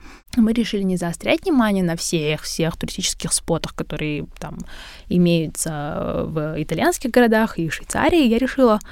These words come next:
увидеть меньше, но качественнее. То есть, э, да, были моменты, а, <laughs> э, страха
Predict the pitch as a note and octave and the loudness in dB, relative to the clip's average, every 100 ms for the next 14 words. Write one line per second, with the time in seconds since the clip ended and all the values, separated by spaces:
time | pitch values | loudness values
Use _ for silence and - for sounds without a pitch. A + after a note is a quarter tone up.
0 | - - - - - G3 A3 A3 G#3 G3 | -16 -18 -16 -16 -4 2 4 2 4 4
1 | G3+ C5 - - E3 - F3+ G3 C#4 C4 | 4 2 2 0 0 2 4 6 6 4
2 | - A#3 - F3 - - - - - - | 4 -2 -10 -10 -4 -4 -4 -6 -8 -6
3 | - D#3+ E3+ - - F3 E3 D#3 D3+ D3+ | -2 0 0 0 -2 -2 0 0 0 -2
4 | - - - - - F#3+ F#3 F3+ E3+ E3+ | -6 -14 -18 -12 -4 0 2 4 4 4
5 | E3+ E3+ E3 D#3 D3+ D3+ - - - - | 4 4 0 -2 -4 -6 -12 -20 -20 -20
6 | - - - E3+ E3+ E3 E3+ - - G#3 | -20 -18 -6 0 4 4 4 2 2 2
7 | F3 D#3+ D#3 - - - - - - - | 2 -2 -6 -8 -8 -6 -6 -8 -8 0
8 | D#3+ D#3+ D#3+ | 2 2 0